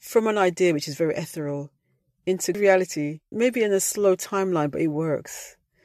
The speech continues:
New Year's about to arrive. This is actually twenty nineteen, but this could be any year to come.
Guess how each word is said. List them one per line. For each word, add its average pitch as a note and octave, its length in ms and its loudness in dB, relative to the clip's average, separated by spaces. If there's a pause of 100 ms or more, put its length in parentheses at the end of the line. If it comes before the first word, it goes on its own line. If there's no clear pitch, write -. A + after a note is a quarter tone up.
(340)
New F#3 160 -2
Year's G3+ 240 2
about F3 240 0
to - 120 -6
arrive. C#3 760 -6 (120)
This - 120 -10
is E3+ 80 0
actually D#3 200 -2
twenty D3 280 -4
nineteen, E3 440 -4
but D#3+ 120 -4
this E3 140 -6
could D#3 240 -8
be C#3 180 -6
any E3 240 -4
year C#3 520 -6
to - 100 -16
come. D3 340 -10